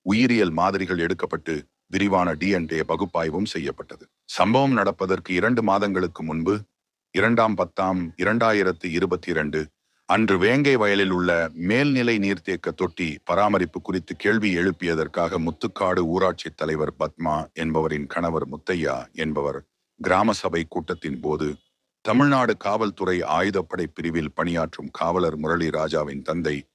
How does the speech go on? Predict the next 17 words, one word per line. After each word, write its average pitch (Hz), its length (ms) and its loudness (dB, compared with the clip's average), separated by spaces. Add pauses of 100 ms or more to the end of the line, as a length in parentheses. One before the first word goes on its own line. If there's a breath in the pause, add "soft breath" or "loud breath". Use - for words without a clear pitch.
(280 soft breath)
ஜீவானந்தம் 101 800 2
என்பவரை 80 380 0 (160)
அவமானப்படுத்தும் 85 840 -2
விதமாக 82 500 -2
திட்டியுள்ளார். 67 640 -6 (720)
இச்சம்பவத்திற்கு 131 920 0 (100)
பழிவாங்கும் 101 600 2
வகையில் 85 400 0 (380)
முரளி 127 280 4 (120)
ராஜாவால் 90 580 0
இச்செயல் 127 540 -2
திட்டமிட்டு 90 460 -4
செயல்படுத்தப்பட்டது 85 920 -2
என்பது 80 360 0 (560)
காவல்துறையின் 113 800 2
விசாரணையின் 110 720 0
மூலம் 87 260 0